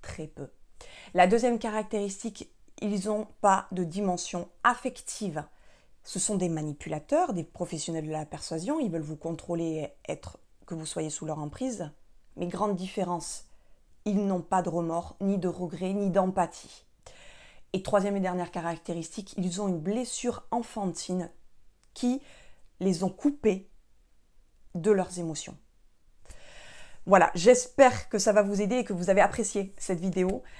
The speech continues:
Euh, c'est le bon moment, si vous ne l'avez pas fait, de cliquer sur le rectangle rouge s'abonner. Également,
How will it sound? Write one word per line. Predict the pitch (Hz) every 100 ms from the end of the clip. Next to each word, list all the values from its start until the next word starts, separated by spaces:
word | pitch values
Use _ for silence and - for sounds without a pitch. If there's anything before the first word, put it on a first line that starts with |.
| - -
Euh, | 175
c'est | -
le | 202
bon | 202
moment, | 285 269 214
si | 196 -
vous | 285
ne | 302
l'avez | 262
pas | 240
fait, | 226 180 -
de | 185
cliquer | 196 285 294 262 240
sur | - 190
le |
rectangle | 180 180 196 185
rouge | 175 165 196 165 -
s'abonner. | - 185 170 175 175 - -
Également, | - 196 202 202 196